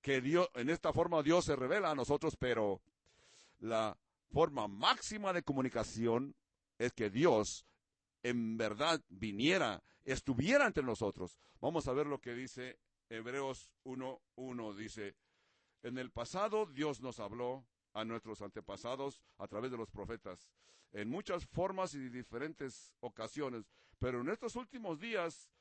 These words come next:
nos habló por su propio Hijo, al cual él designó como heredero y porque es el creador de los, del universo. El Dios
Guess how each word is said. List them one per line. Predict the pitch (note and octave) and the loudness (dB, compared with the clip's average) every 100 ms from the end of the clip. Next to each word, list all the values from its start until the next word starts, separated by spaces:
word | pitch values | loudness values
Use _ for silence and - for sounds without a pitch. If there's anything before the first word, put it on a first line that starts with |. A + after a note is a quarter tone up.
| _ | _
nos | A#2 C#3 - | -4 -4 -2
habló | B2+ A#2+ F#3 F#3+ F#3+ _ _ _ _ _ _ | -4 -2 0 0 -2 _ _ _ _ _ _
por | A#2 B2+ | -4 -4
su | A2+ A2 | -4 -10
propio | - D3+ E3 C#3 D3 C#3+ _ _ _ _ _ - | -6 -6 -6 -4 -4 -6 _ _ _ _ _ -6
Hijo, | C#3+ C3+ F#2 F2 E2 _ _ _ _ - | -4 -4 -6 -10 -10 _ _ _ _ -8
al | A#2 A2+ | -6 -6
cual | - D#3 G3 A3 G#3+ _ _ _ - | -6 0 2 2 -2 _ _ _ -4
él | E3 F3 | -2 -2
designó | D3 C3+ B2 C3+ E3 E3 | -2 -4 -6 -2 -2 -4
como | C3 B2+ A#2+ A2+ - _ - | -8 -6 -6 -6 -10 _ -6
heredero | B2 A2+ G#2+ A#2+ G3 G3+ G3+ - | -4 -2 -4 -2 0 0 -2 -4
y | C#3+ C#3 A2+ _ _ | -4 -4 -4 _ _
porque | A#2 - D#3+ | -12 -8 -8
es | |
el | D3 | -8
creador | B2+ A2+ E3 | -8 -6 -6
de | C#3+ | -6
los, | B2 A2 - _ - | -10 -12 -18 _ -14
del | A2+ A2 | -12 -10
universo. | A2 A#2 - E2+ _ _ _ _ _ _ _ _ _ _ _ _ _ _ - | -10 -10 -12 -18 _ _ _ _ _ _ _ _ _ _ _ _ _ _ -10
El | A#2 A2 | -8 -4
Dios | D#3 G3+ G#3+ | 0 2 0